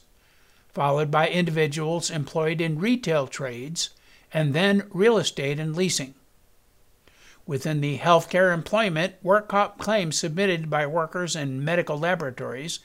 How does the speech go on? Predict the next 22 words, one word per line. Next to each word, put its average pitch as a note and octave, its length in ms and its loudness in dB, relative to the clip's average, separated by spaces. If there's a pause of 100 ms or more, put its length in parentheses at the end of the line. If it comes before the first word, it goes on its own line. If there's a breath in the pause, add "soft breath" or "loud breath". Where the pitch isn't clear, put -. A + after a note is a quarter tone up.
(360 loud breath)
had F#3+ 160 0
the E3 100 2 (100)
highest G#3 400 2
risk. A#3 460 0 (1000 soft breath)
Conversely, D3+ 800 -2
in D#3 120 -2
the D3+ 100 -2
study F#3 400 0
population, C#3+ 960 -4 (280 loud breath)
employment F3 680 -2
outside E3+ 580 2
healthcare C#3+ 500 -2 (120)
did A3+ 240 4
not A3+ 280 2
appear G3 680 -2 (420 loud breath)
to F#3+ 100 0
consistently E3 840 -4
elevate D#3 500 2
the C#3+ 120 -2
risk C3+ 400 -6
of C3+ 120 -4
infection D3+ 800 -6